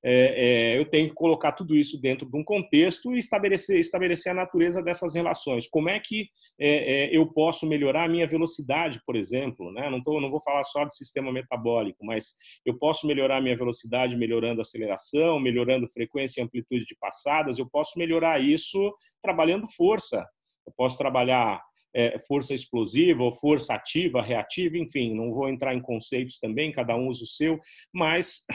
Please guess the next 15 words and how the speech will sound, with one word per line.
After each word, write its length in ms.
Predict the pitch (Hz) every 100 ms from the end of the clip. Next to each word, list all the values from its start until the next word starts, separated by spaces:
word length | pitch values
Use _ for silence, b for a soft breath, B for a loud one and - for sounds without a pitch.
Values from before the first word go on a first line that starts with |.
| - -
é, 380 | 151 147 - 131
é, 380 | 131 123 107 - _ - -
a 80 | 175
gente 320 | 156 156 156
tem 240 | - 160 143
N 120 | 175
formas, 680 | 170 123 127 147 151 151 - b b -
é, 160 | 147
de 160 | 160 240
melhorar 400 | 165 156 156 151
a 40 |
força 420 | - 143 160 160
e 40 | 147
ela 120 | 147
seria, 480 | - 143 123 135